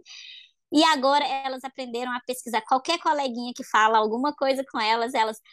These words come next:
vão lá, pesquisam e falam, "Isso é mentira, isso aqui não existe, isso aqui." <laughs>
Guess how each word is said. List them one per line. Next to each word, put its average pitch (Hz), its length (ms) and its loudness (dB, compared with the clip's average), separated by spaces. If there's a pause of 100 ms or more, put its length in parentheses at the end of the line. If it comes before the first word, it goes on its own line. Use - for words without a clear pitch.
vão 262 260 2
lá, 277 160 0
pesquisam 277 380 -10
e 269 40 -14
falam, 247 180 0
"Isso 294 160 -6
é 349 60 -2
mentira, 359 560 -4
isso 277 180 -6
aqui 294 160 -6
não 339 200 0
existe, 311 500 0
isso 294 120 -12
aqui." 302 220 -6
<laughs> - 360 2